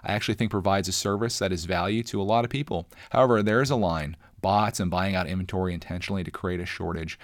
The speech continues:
where it becomes anti-consumer." And that's been reflected in a lot of these responses that we've had so far.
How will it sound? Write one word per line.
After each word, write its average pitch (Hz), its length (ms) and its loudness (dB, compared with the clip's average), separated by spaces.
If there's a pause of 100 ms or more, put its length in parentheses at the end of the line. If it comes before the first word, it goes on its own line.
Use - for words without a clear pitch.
(140)
where 120 120 4
it - 20 4
becomes 120 340 0
anti-consumer." 92 880 -4 (320)
And 92 80 -4
that's - 340 -2 (120)
been 110 140 2
reflected 98 380 0
in 87 60 -2
a 87 40 -2
lot 92 180 2
of 87 80 0
these 82 200 -4
responses 85 520 -6
that 80 100 -6
we've 82 140 -8
had 78 200 -6
so 85 160 -8
far. 85 300 -8